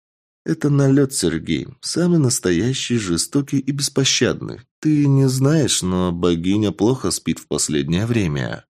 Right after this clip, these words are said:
Ей не хватает света для более ровного сна, и потому мы вынуждены нанести удар. По Вечному Городу?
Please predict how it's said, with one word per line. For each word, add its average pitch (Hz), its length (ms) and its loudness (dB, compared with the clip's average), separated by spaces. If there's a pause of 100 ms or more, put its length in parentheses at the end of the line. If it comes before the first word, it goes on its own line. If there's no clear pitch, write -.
Ей 156 220 0
не 143 120 2
хватает 139 460 2
света 151 420 2
для 87 240 2
более 87 380 2
ровного 85 420 2
сна, 104 400 -2
и 73 140 -2
потому 85 560 -2
мы 90 340 2
вынуждены 127 580 0
нанести 107 600 -2
удар. 98 540 -2 (680)
По 76 140 0
Вечному 78 640 0
Городу? 90 640 2